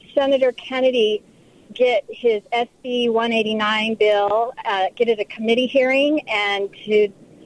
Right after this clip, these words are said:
hopefully to pass it in the Senate. This is the one that would, uh, would give more control back to the counties on how they run their elections, and it's a,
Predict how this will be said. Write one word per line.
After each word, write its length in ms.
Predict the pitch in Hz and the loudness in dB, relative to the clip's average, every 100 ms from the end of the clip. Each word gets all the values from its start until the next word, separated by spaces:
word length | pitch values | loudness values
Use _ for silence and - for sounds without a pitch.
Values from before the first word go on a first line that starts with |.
| - | -4
hopefully 380 | 254 - 226 208 | -2 2 2 2
to 120 | 208 | -4
pass 300 | - 226 240 - | -6 -6 -6 -8
it 100 | 220 | -8
in 100 | 208 | -4
the 100 | 196 - | -6 -4
Senate. 280 | 214 220 240 | -2 -2 0
This 100 | 240 | -2
is 100 | 262 | 0
the 100 | 254 | 2
one 200 | 226 220 | 2 2
that 120 | 226 208 | 0 2
would, 180 | 208 | 2
uh, 80 | 208 - - | 0 -2 -4
would 280 | 226 208 196 | 0 0 0
give 180 | 226 | -2
more 200 | 208 208 | -2 -4
control 480 | 208 226 220 - 208 | -4 -6 -10 -2 -2
back 300 | 208 196 202 _ | 0 -2 -4 _
to 100 | 226 | -8
the 120 | 208 | -6
counties 480 | 208 226 208 233 254 | -8 -4 -2 2 0
on 160 | 208 196 | 0 -4
how 200 | 220 208 | -2 0
they 140 | 208 | 0
run 200 | 202 202 | 0 0
their 100 | 208 | 0
elections, 560 | 196 190 - - 226 233 | 0 0 -4 -2 0 2
and 140 | 208 196 | 2 0
it's 160 | - | 0
a, 140 | 214 | -2